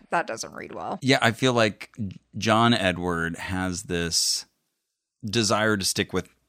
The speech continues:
Speaker 2: safe avenues
Speaker 1: Mm.
Speaker 2: and keep that hit rate high and things moving
Speaker 1: Mm.
Speaker 2: along, where he doesn't take that many wild leaps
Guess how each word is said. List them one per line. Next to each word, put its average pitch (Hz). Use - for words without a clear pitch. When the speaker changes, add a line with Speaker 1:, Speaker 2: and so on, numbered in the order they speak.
Speaker 2:
safe -
avenues 110
Speaker 1:
Mm. 226
Speaker 2:
and 107
keep 151
that 135
hit 123
rate 120
high 117
and 104
things 110
moving 104
Speaker 1:
Mm. 101
Speaker 2:
along, 98
where 117
he 110
doesn't 120
take 135
that 107
many 98
wild 98
leaps 92